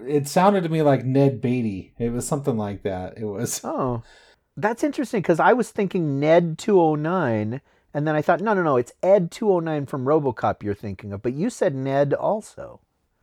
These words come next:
Speaker 2: Hmm.
Speaker 1: I might have to look that up.
Speaker 2: Well, yeah, one, one day somebody will tell us. Uh, Gino probably knows, because he
Speaker 1: <laughs>
Speaker 2: knows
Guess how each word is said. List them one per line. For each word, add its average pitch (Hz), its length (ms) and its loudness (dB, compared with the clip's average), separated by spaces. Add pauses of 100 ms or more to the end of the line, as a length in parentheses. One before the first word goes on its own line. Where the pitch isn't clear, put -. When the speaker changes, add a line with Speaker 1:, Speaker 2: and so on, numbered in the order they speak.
(340)
Speaker 2:
Hmm. 104 320 -8 (160)
Speaker 1:
I 113 140 -6
might 135 180 0
have 131 140 -2
to 139 80 -4
look 117 180 -6
that 117 160 -8
up. 90 240 -14 (420)
Speaker 2:
Well, 349 100 0
yeah, 254 220 0 (180)
one, 190 300 -4
one 220 180 -2
day 156 200 2
somebody 147 400 0
will 110 160 0
tell 92 240 -4
us. 90 120 -6
Uh, 160 260 0 (360)
Gino 135 520 -4 (160)
probably 101 480 -6
knows, 82 440 -14 (760)
because 104 460 -8
he 110 360 -6 (100)
Speaker 1:
<laughs> 135 80 -8
Speaker 2:
knows 123 600 -2